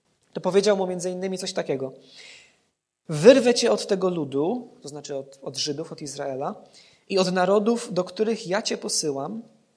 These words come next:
aby otworzyć ich oczy, odwrócić od ciemności do światła i od władzy szatana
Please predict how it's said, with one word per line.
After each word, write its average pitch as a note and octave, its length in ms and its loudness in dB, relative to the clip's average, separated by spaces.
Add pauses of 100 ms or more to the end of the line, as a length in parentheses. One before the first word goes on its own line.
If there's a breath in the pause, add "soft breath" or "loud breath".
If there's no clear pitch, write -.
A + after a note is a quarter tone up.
(500 loud breath)
aby E3 180 -2
otworzyć A#3 580 0
ich G3+ 280 -6
oczy, F3 680 0
odwrócić F#3 540 -4
od - 360 -4
ciemności G3 720 0
do F#3 100 -4
światła E3+ 720 -2 (720)
i F3 100 -2
od F3+ 120 2
władzy F#3 360 2
szatana F3+ 720 0